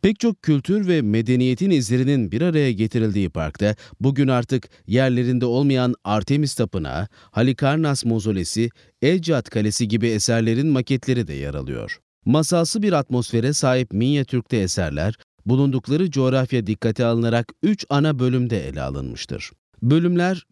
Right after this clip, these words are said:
küçük peyzaj düzenlemeleriyle birbirlerinden ayrılırken sürekliliği sağlanmış,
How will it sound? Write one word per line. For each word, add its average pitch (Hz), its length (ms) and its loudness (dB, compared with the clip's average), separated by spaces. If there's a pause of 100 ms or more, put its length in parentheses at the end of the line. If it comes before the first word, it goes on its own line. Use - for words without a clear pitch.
(140)
küçük 214 480 -2
peyzaj 135 540 0
düzenlemeleriyle 127 1120 0
birbirlerinden 120 960 0
ayrılırken 98 800 -2 (320)
sürekliliği 123 680 0
sağlanmış, 123 720 0